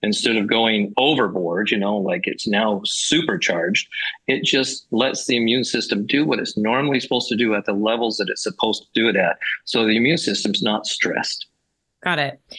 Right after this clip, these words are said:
Speaker 2: And 'cause it's also not antibiotic resistant, which is a
Speaker 1: Oh,
Speaker 2: big
Speaker 1: yeah.
Speaker 2: problem
Speaker 1: That's a
Speaker 2: on
Speaker 1: huge thing now.
Speaker 2: Yeah.
Speaker 1: Yeah. I mean, you've got these really bad bugs. You have mrsa and V R E and all those really things that have become antibiotic resistant.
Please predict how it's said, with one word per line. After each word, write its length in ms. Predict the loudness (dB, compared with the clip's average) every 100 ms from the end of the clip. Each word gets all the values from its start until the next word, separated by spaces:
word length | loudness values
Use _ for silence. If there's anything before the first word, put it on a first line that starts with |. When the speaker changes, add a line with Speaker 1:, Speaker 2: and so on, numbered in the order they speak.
| -4
Speaker 2:
And 180 | -2 -2
'cause 100 | 0
it's 140 | 2
also 440 | 4 2 2 2 2
not 500 | 2 4 4 2 0
antibiotic 560 | 0 2 4 2 0
resistant, 720 | -2 -2 -2 -2 -2 -2 -4 _ -6
which 200 | -2 0
is 120 | 0
a 60 | 0
Speaker 1:
Oh, 120 | 2 2
Speaker 2:
big 80 |
Speaker 1:
yeah. 200 | 2 0 -6 _ 0
Speaker 2:
problem 300 | 2 4 2
Speaker 1:
That's 100 | 2
a 40 |
Speaker 2:
on 120 | 2
Speaker 1:
huge 300 | 4 2 0
thing 180 | 0 0
now. 300 | 0 -2 -6 _ _ _
Speaker 2:
Yeah. 280 | -2 0 0 -4 _
Speaker 1:
Yeah. 280 | 0 2 2
I 120 | 2
mean, 200 | 4 4
you've 160 | 4 4
got 180 | 2 2
these 180 | 2 2
really 240 | 2 2
bad 340 | 2 2 2 2
bugs. 440 | 0 0 -4 -4
You 100 | -2
have 80 | -2
mrsa 640 | 0 2 2 2 0 0 0
and 180 | -2 0
V 180 | 2 4
R 220 | 4 2
E 260 | 2 2 0
and 80 |
all 160 | 0 0
those 300 | 0 0 -2
really 280 | 0 0 0
things 280 | -2 -2 -2
that 80 | -2
have 100 | -2
become 420 | -4 0 0 0 -2 -6 -4 -2
antibiotic 440 | 0 2 0 0 0
resistant. 600 | 2 2 0 -4 -8